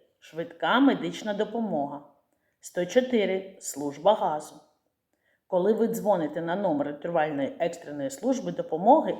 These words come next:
необхідно сказати своє ім'я,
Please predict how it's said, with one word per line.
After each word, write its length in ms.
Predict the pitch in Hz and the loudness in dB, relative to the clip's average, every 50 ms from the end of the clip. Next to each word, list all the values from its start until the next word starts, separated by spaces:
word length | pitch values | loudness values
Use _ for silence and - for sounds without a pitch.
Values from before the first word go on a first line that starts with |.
| - - - - - _ _ | -8 -14 -20 -20 -20 _ _
необхідно 540 | - 185 202 202 - 262 349 294 277 285 285 | -2 0 0 0 0 -2 -2 2 4 4 4
сказати 720 | 294 - - - 240 196 170 165 139 131 - - 117 113 - - _ _ _ | 4 4 0 -2 0 0 2 0 0 0 -2 -8 -14 -16 -16 -20 _ _ _
своє 440 | _ - - - 131 139 151 165 202 | _ -20 -20 -16 -12 -10 -2 0 0
ім'я, 760 | 240 - - 302 311 311 277 214 196 170 165 165 160 175 175 | 0 2 2 4 6 6 6 6 6 2 0 -2 -4 -8 -12